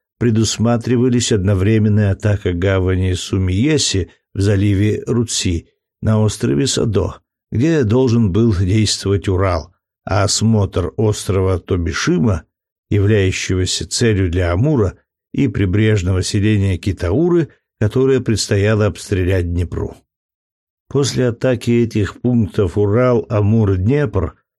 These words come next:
прочёсывали каждый свой участок побережья, двигаясь на север, в то время как от устья пролива их должен был встречать Сунгари,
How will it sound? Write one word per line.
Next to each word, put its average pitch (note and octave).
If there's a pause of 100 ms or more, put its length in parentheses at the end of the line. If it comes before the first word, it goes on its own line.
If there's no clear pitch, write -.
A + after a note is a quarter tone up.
(300)
прочёсывали D#3+
каждый C3+
свой A#2+
участок A#2
побережья, G#2
двигаясь A2
на F2+
север, - (540)
в -
то A#2+
время E3+
как D3
от A#2
устья C#3+
пролива A#2+
их G2
должен G2+
был A2+
встречать G#2 (240)
Сунгари, -